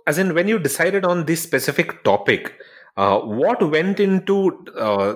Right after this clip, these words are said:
what was the thought process behind picking this specific niche, saying, "Okay, I would want to interview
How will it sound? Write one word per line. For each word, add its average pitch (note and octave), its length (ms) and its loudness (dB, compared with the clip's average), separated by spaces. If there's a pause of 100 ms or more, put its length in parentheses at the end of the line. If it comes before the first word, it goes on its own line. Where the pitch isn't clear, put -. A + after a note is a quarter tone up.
what C3 260 0
was A#3 100 2
the A#3+ 160 0
thought D#3+ 240 0
process G3+ 340 -2
behind E3 500 2
picking E3 300 0
this D3+ 120 -4
specific C3 420 -2
niche, B2 240 0
saying, B2+ 380 0 (340)
"Okay, C3+ 260 2
I A#2+ 120 4
would B2+ 180 0
want C3 260 0
to D3 60 2
interview C3 360 2